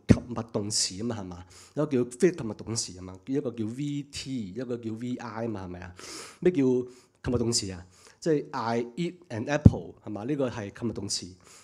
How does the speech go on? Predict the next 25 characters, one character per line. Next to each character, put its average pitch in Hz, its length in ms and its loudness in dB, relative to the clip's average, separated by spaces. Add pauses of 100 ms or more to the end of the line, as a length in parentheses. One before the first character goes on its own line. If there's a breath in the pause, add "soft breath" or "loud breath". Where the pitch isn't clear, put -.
因 170 100 2
為 139 100 2
係 123 40 -2
一 139 40 -2
個 151 120 -12
object - 380 -2
喺 110 100 -4
度 90 200 -6
嘅。 87 120 -14
我 117 80 -2
食 - 100 -4
啲 131 160 0
乜 120 80 2
嘢 107 160 -4
啊？ 85 120 -16
就 104 120 -6
係 92 80 -6
我 104 60 -6
食 101 140 -6
蘋 92 280 -8
果 95 120 -6
吖 120 120 0
嘛， 139 180 -2
係 117 40 -2
咪？ 139 220 0